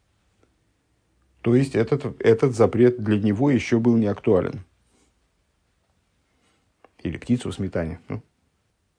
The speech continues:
Бей Шамай свира лой. Бей Шамай полагает, значит, из чего исходят мудрецы, вот таким вот образом рассуждая.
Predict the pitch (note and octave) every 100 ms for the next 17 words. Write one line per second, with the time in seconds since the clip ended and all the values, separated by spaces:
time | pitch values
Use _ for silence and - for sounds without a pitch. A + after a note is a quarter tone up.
0 | _ _ _ _ _ - A#2+ D#3 G#3+ G3
1 | - E3+ F3 C#3+ - C3+ D3+ C3+ A2 F#2+
2 | G#2 D#3+ _ _ _ _ _ _ _ _
3 | - B2+ B2 - C#3+ B2 G#2 A#2 A2+ G#2
4 | F#2+ G#2 A2 - G#2 - - A2 - B2+
5 | C#3 G#2 - A#2 G2+ G#2 G#2+ A2+ - G3
6 | G3 - B2 A2 G2+ A2+ G#2 A#2+ A2+ G#2+
7 | A2 G2+ A2+ A2+ A2+ F#2 -